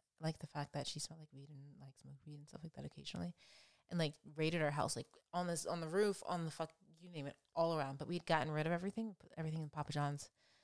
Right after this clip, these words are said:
um, delivery bags, and, like, his, his best friend put in, like, his, put, we all put our uniforms on, like, went and, like, disposed of that shit, like, where <laughs> we worked, as bad as that sounds.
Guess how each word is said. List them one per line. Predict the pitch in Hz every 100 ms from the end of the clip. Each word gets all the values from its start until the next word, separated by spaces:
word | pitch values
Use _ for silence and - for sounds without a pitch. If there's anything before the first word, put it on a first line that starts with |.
| _ _
um, | 160 151 151 143 165 _ _ _ _ _
delivery | 175 165 170
bags, | 165 147 147 147 -
and, | 147
like, | 135 - - _ -
his, | 175 180 156 - - -
his | 160 151 156 -
best | 156 151
friend | - 151 151 151
put | 160
in, | 147
like, | 143 139
his, | 156 147 - _ _ _ _ _ _ _
put, | 185 - _
we | 170
all | 170
put | -
our | 170
uniforms | 160 165 160 156
on, | 147 151
like, | 143
went | 156 151
and, | 139
like, | 135
disposed | 135 - 143
of | 147
that | 139
shit, | - 156 -
like, | 160 -
where | -
<laughs> | 156 170 - - 214
we |
worked, | 226 -
as | - 180
bad | - 170
as | 185
that | 170 -
sounds. | - 151 165 190 -